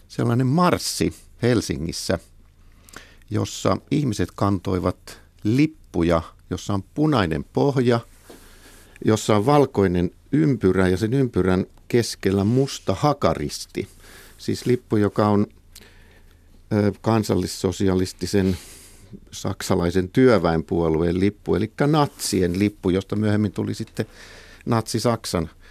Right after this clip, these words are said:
valtiolippu. Ja, ja tää, <clears throat> nämä liput ja tää marssi oli näyttävästi esillä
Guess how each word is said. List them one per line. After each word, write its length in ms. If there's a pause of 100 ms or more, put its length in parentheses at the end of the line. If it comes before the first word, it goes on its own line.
(240)
valtiolippu. 920
Ja, 160 (580)
ja 100 (280)
tää, 300 (540)
<clears throat> 580
nämä 320
liput 480
ja 100
tää 200
marssi 560 (760)
oli 220
näyttävästi 1080
esillä 560